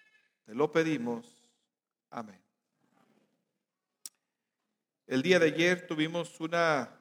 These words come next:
o tuvimos una experiencia muy peculiar en casa, en la familia. Después del culto familiar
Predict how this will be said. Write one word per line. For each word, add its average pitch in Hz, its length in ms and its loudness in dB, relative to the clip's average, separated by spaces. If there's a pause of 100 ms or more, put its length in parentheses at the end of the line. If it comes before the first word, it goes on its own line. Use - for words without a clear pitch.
(140)
o 135 180 -4 (680)
tuvimos 190 400 -6
una 190 140 -4
experiencia 151 720 -2
muy 147 180 -8
peculiar 131 920 -4
en 117 140 -16
casa, 131 560 -4 (240)
en 127 100 -14
la 113 80 -10
familia. 135 640 -6 (1300)
Después 151 380 -4
del 151 120 -6
culto 160 280 -2
familiar 151 760 0